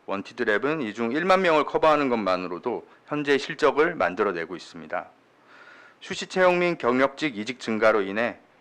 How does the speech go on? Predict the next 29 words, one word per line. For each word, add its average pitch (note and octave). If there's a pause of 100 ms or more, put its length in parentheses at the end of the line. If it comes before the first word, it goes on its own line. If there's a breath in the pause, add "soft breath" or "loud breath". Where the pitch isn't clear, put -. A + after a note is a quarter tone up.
이직 A2
시장 C3
내 A#2+
매칭 B2
시장의 C3+
비중은 G#2+
빠르게 D#3+
확대되어 C#3
갈 G2
것이며, F#2 (400 loud breath)
이와 A#2
함께 B2+ (140)
이 A2+
시장을 C#3+
선점하고 D#3+
있는 A2+
원티드 G#2
랩의 A#2
성장 C3
역시 - (180 loud breath)
가속화될 A2+
것이라 A2
전망합니다. F#2 (960 loud breath)
또한 D#3
원티드 A#2+
랩은 B2+
채용 F#3
플랫폼이 F#3
아닌 A#2